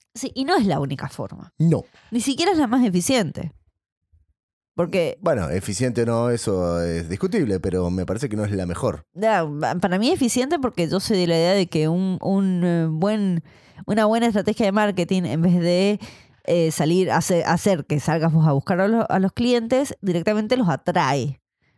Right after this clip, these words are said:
Speaker 1: Los lleva hacia tu puerta sin que vos tengas que estar todo el tiempo ahí arriba diciendo, "Ey, ey, ey, contratame, contratame, contratame".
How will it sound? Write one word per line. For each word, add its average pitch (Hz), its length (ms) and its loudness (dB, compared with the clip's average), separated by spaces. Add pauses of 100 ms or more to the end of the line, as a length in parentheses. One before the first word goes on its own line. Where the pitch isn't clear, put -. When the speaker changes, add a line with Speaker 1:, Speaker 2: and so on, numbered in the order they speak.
(140)
Speaker 1:
Los 175 200 2
lleva 208 380 0
hacia 175 340 -2
tu 165 160 -2
puerta 247 520 0
sin 190 260 -2
que 196 80 0
vos 170 180 0
tengas 185 240 -2
que 170 60 0
estar 175 240 0
todo 220 240 4
el 202 60 0
tiempo 185 320 2
ahí 185 240 4
arriba 175 480 2 (340)
diciendo, 180 420 0
"Ey, 269 240 4
ey, 226 140 2
ey, 262 140 2
contratame, 196 500 0
contratame, 196 400 0
contratame". 160 480 -2